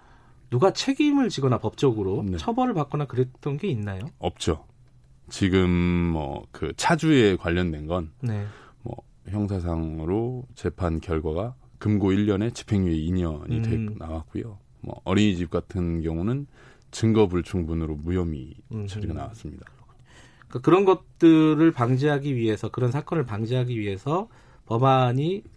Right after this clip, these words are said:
Speaker 1: 당시에 제출이 됐죠?
Speaker 2: 네.
Speaker 1: 표창원 의원,
Speaker 2: 네,
Speaker 1: 의원이네요.
Speaker 2: 맞습니다.
Speaker 1: 아직 계류 중이고요.
Speaker 2: 네.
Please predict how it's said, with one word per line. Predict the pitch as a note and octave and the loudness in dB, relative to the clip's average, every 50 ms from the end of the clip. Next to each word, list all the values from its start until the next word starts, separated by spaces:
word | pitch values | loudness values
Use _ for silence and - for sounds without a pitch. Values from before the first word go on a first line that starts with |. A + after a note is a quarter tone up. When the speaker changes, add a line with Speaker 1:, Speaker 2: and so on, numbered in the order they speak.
| - - - | -20 -18 -12
Speaker 1:
당시에 | - - C3 C3+ C#3 - C4 C4+ | -2 2 4 4 4 4 2 0
제출이 | - C3 A#2 - - F#3+ A#3 | 2 0 -2 -2 -4 -8 -4
됐죠? | A3 G#2+ F2 - - - G#3 D3 G#2 G2 - _ - | -4 -4 -4 -4 -6 -6 -6 -6 -6 -10 -14 _ -8
Speaker 2:
네. | - A#2+ G#2+ A2 G#2+ F#2+ E2+ D#2+ D#2+ D#2 D2+ D#2 | -4 2 4 4 4 4 2 0 -4 -6 -8 -6
Speaker 1:
표창원 | - - - - A3 G#3 G3 D#3 | -4 -4 0 0 2 2 2 2
의원, | C3+ B2 A#2+ A#2 A2+ G#2+ G#2+ G2 | 2 2 2 0 -2 -4 -4 -2
Speaker 2:
네, | F2+ F2+ | 0 2
Speaker 1:
의원이네요. | G#2+ - G#2+ | 2 2 2
Speaker 2:
맞습니다. | G#2 G#2 G2+ G2 A#2 E2+ E2 D#2+ D#2+ E2+ E2 - - - _ _ - - _ - - | 0 -2 -4 -4 -4 -4 -4 -4 -4 -8 -16 -18 -20 -20 _ _ -20 -20 _ -10 -4
Speaker 1:
아직 | - A2+ B2 B2+ | -2 -2 -2 0
계류 | B2+ C3+ B2 A#2+ A2+ | 2 2 2 2 2
중이고요. | A#2 G2+ G2 F#2 F2+ F#2 F2+ G#2+ D3+ - - | -2 -4 -4 -6 -8 -10 -12 -12 -12 -10 -2
Speaker 2:
네. | F2 F#2 F2 D#2+ | 0 0 0 0